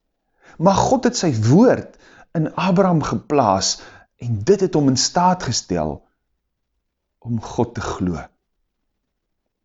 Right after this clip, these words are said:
God het aan Abraham beloof dat hy hom buitengewoon vrugbaar sal maak. Dat daar 'n tyd sal kom dat mense na Abraham sal kyk en sal wonder,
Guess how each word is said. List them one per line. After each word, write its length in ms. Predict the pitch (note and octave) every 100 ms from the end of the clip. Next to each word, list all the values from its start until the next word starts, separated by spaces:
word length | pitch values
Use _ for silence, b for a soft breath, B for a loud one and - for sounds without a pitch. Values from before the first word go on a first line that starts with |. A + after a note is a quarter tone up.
| _ _ _ -
God 160 | B3
het 100 | C4+
aan 160 | A#3+ -
Abraham 320 | F#3 G#3 A3+ D#3+
beloof 380 | C3+ B2 G#3+ C3+ G2+ B B B
dat 180 | - F3
hy 60 | A3
hom 200 | G#3 A2
buitengewoon 760 | - G#3+ G#3+ F#3 D3+ A#2+ D3+ C#3
vrugbaar 500 | F3 F3 F3+ F3 C3
sal 160 | B2 F#2+
maak. 400 | E2+ D2 - - _ _ _ _ B B B B
Dat 120 | G3+
daar 200 | A3 G#3+
'n 120 | G#3+
tyd 200 | - C4
sal 200 | - G#3+ G3 C4
kom 180 | G#3+
dat 200 | E3+ E3
mense 500 | B2+ A#2+ G3+ A3+ E3
na 200 | C#3+ C3 - E3+
Abraham 280 | G#3 G#3+ G3
sal 200 | E3+ C#3+ -
kyk 180 | G#3 G3
en 100 | D#3+
sal 220 | - C#3+ G#2
wonder, 360 | C#3+ E3+ -